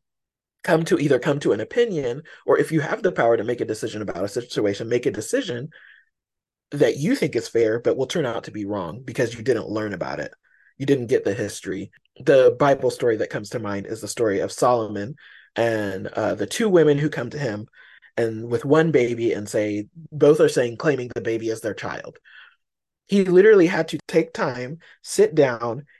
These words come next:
hear from both of them what the story was,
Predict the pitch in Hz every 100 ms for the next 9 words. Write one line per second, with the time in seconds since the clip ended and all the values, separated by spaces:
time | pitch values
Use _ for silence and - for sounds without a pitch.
0 | _ - 190 220 - - 180 156 156 208
1 | - 143 113 110 98 - _ _ _ _
2 | _ _ _ _ 143 147 170 165 160 -
3 | 208 190 120 104 90 90 -